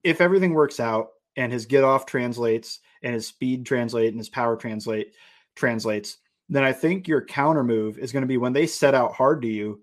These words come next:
you just swat them so they keep going outside and you work inside. I think that would be the one thing, and he's already shown flashes of it. So I think that's what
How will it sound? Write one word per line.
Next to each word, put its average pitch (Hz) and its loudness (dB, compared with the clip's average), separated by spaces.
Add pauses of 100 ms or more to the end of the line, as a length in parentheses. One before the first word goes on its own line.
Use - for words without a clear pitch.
you 139 -2
just 135 0 (100)
swat 127 0
them 117 -2
so 127 -2
they 117 0
keep 147 -4
going 123 0
outside 127 -2
and 107 -6
you 120 -2
work 110 -4
inside. - -8 (200)
I 120 -4
think 131 -4
that 127 -2
would 120 -6
be 113 -6 (200)
the 123 -2
one 120 -2
thing, 120 -4
and 113 -6
he's 135 -2
already 127 4
shown 113 -2
flashes 117 -2
of 98 -6
it. 101 -10
So 131 -2
I 117 0
think 165 2
that's 151 2
what 123 2